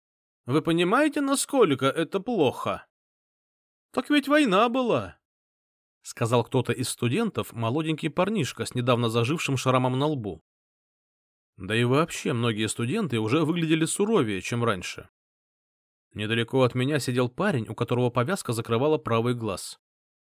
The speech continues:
У его соседа не хватало пальцев на руке. Действительно, не просто так эта академия называется военной. Суровое у местных ребят обучение, а проверяют они его на практике.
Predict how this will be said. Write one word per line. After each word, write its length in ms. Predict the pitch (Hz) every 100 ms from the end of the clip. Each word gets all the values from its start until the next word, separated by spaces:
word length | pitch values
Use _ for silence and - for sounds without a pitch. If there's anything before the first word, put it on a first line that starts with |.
| _
У 100 | -
его 200 | 104 113
соседа 460 | 117 123 - 113 113
не 100 | 104
хватало 380 | 113 107 131 135
пальцев 500 | - 110 107 - -
на 140 | 110
руке. 400 | 107 - 107 101 _ _ _ _ _ _ _ _ _
Действительно, 800 | - 98 170 - 190 131 110 101
не 140 | 104 160
просто 380 | 147 165 214
так 260 | - 165 -
эта 200 | 117 117
академия 440 | - 120 131 110
называется 680 | 110 107 123 120 113 - 131
военной. 680 | 120 147 127 98 87 76 - _ _ _ _ _
Суровое 600 | - - 202 185 147 156
у 120 | 175
местных 360 | 170 135 - 120
ребят 320 | 131 120 107
обучение, 720 | 113 123 127 - 98 82 76 _ _ _ _
а 100 | -
проверяют 580 | - 123 120 135 185 -
они 200 | 107 98
его 320 | 92 90 82
на 200 | 87 120
практике. 680 | - 143 - - - 69